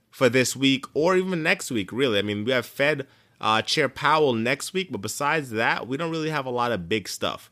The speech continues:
The stimulus was probably about it this week, and it was pretty much guaranteed to pass. I mean, we own, uh, the Democrats have both the House and the Senate, so, I mean, that was really about it. With options,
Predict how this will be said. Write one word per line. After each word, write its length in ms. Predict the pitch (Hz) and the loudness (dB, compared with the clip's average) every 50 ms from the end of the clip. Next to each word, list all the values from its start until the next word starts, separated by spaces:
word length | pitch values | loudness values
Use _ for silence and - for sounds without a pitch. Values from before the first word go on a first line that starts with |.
| _ _ _ _ _ _ _ | _ _ _ _ _ _ _
The 140 | 123 120 | -2 -2
stimulus 520 | 117 - - 151 160 165 175 175 175 170 - | -2 0 0 0 2 2 2 0 0 0 -2
was 140 | 147 127 - | -6 -8 -8
probably 400 | - - 139 135 143 143 147 151 | -6 -2 0 0 0 2 0 0
about 400 | 143 131 135 127 127 123 117 - - | 0 0 0 0 2 0 -2 -4 -2
it 300 | 82 110 139 - _ - | -2 -2 -2 -4 _ -8
this 260 | 156 160 - - - | -8 -8 -8 -6 -4
week, 280 | 165 170 170 165 - _ - - _ _ _ _ _ | -4 -4 -4 -4 -8 _ -20 -20 _ _ _ _ _
and 200 | 127 127 131 131 | 0 0 2 2
it 40 | 135 | 2
was 140 | 139 131 - | 2 0 -2
pretty 220 | - - 175 170 | -2 -4 -2 -2
much 220 | 165 147 120 104 87 | -2 -4 -4 -4 0
guaranteed 540 | 113 117 120 123 127 127 123 - 123 113 - | 2 2 2 2 0 -2 -2 -4 -6 -4 -4
to 60 | 113 | -8
pass. 500 | - - 117 104 85 67 - - - - | -4 -2 0 0 0 -2 -4 -10 -12 -12
I 100 | - 90 | -10 -8
mean, 200 | 95 98 95 95 | -6 -6 -6 -6
we 160 | 90 110 113 | -6 -6 -6
own, 340 | - 101 117 120 120 120 113 | -4 -4 -2 -2 -2 -2 0
uh, 220 | 87 90 92 92 | 0 0 0 0
the 120 | 92 87 90 | -2 -4 -4
Democrats 500 | 87 110 117 127 131 - - 117 110 - | -4 -2 -2 -2 -4 -2 -2 -4 -2 -2
have 240 | 117 107 104 98 104 | -4 -4 -4 -2 -2
both 260 | 107 107 104 - _ | -2 -2 -4 -6 _
the 340 | 104 101 98 95 95 95 - _ _ _ _ _ _ _ _ | -4 -2 -2 -2 -2 -4 -8 _ _ _ _ _ _ _ _
House 340 | - - 131 123 123 - - - - | -2 2 2 2 2 0 -4 -4 -2
and 240 | 117 120 123 131 120 | 0 0 0 0 -4
the 80 | 120 | -6
Senate, 380 | - - 120 120 143 160 147 127 | -2 -2 -2 0 0 -4 -4 -4
so, 360 | - 113 104 104 101 101 87 | -2 0 0 2 0 0 -2
I 40 | 82 | -4
mean, 220 | 95 104 104 98 90 | -6 -6 -6 -4 0
that 180 | 107 123 160 | 0 0 0
was 140 | 151 135 107 | 0 -2 -2
really 220 | 104 117 117 117 | -2 -2 -2 -2
about 320 | 110 101 101 95 95 90 82 | 0 0 0 0 0 0 -2
it. 180 | 76 - - _ _ _ _ _ _ _ _ _ _ _ _ _ _ _ _ _ | -6 -8 -10 _ _ _ _ _ _ _ _ _ _ _ _ _ _ _ _ _
With 240 | 107 117 117 - - - _ | -2 -2 -2 -2 -6 -4 _
options, 760 | 120 170 208 220 - - - 131 113 107 104 104 104 - | 4 4 4 4 2 0 0 2 2 2 -2 -4 -6 -10